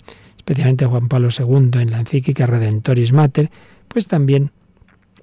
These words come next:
el, el patriarca San José tiene esa peregrinación de la fe. Escribía Juan Pablo segundo: "Al comienzo de esta peregrinación, la fe de María se encuentra con la fe de José.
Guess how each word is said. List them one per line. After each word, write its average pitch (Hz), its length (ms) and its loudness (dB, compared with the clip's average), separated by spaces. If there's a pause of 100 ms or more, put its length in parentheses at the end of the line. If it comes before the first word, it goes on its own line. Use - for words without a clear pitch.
(140)
el, 123 360 0
el 127 440 -6
patriarca 147 480 -2
San 139 200 0
José 135 340 -4 (320)
tiene 147 240 2
esa 147 220 -2 (200)
peregrinación 117 920 -2 (380)
de 127 200 -2
la 110 120 -4
fe. - 360 -8 (280)
Escribía 117 480 -4
Juan 120 200 -4
Pablo 123 260 0
segundo: 123 460 0
"Al 123 120 0
comienzo 190 640 2
de 180 140 2
esta 170 240 -2
peregrinación, 160 800 2
la 143 100 2
fe 214 180 2
de 233 120 4
María 208 320 4
se - 80 2
encuentra 214 560 2 (120)
con 123 300 2
la 104 140 -4
fe 262 340 -2 (460)
de 123 240 2
José. - 520 -4